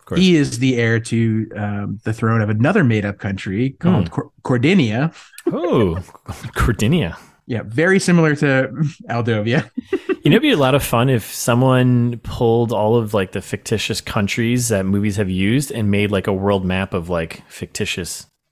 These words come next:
Speaker 2: Yeah.
Speaker 1: a ci-, cinematic world map. Maybe,
Speaker 2: I
Speaker 1: yeah.
Speaker 2: I think Cordinia is kind of like a Corsica, Sardinia thing. Like, it's, like,
Speaker 1: <laughs>
Speaker 2: in between Italy and France, <laughs> I think is what they're going for. <laughs> Um,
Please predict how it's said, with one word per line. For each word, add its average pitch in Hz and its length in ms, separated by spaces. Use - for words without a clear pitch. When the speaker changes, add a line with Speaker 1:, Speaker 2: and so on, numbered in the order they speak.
Speaker 2:
Yeah. 120 120
Speaker 1:
a 131 40
ci-, 143 240
cinematic 113 480
world 104 240
map. 98 260
Maybe, 104 140
Speaker 2:
I - 80
Speaker 1:
yeah. 92 120
Speaker 2:
I 131 60
think 220 140
Cordinia 165 580
is 131 260
kind 131 200
of 123 100
like 117 200
a 110 60
Corsica, 117 680
Sardinia 120 680
thing. 139 260
Like, 107 220
it's, 147 140
like, 123 200
Speaker 1:
<laughs> - 200
Speaker 2:
in 170 140
between 156 480
Italy 143 340
and 131 100
France, 139 480
<laughs> - 440
I 113 80
think 135 160
is 131 80
what 135 100
they're 131 120
going 131 220
for. 143 360
<laughs> - 60
Um, 104 460